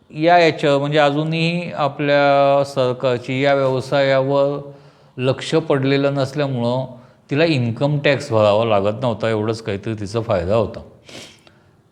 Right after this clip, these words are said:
पण गंमत अशी आहे की जिथून जिथून पैसे येत होते, ते त्या अकाउंट होल्डरची तिला नावही कळत होती, पण तिनं कधी त्याचा फायदा घेतलेला नव्हता. परफेक्ट,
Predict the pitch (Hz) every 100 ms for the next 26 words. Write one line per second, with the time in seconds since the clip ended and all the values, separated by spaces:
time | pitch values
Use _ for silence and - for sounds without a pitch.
0 | _ _ _ _ _ _ _ _ _ _
1 | _ _ - 151 147 151 165 185 170 147
2 | 143 135 147 139 139 165 170 160 160 175
3 | 170 160 156 147 156 156 160 160 151 131
4 | 127 120 143 143 156 147 143 151 151 -
5 | 143 143 139 135 131 143 139 135 127 120
6 | 120 117 104 101 101 101 113 113 127 135
7 | 131 127 127 123 120 131 117 - 110 104
8 | 113 107 101 107 104 113 98 85 85 -
9 | - - _ _ _ _ _ 170 160 -
10 | 180 180 -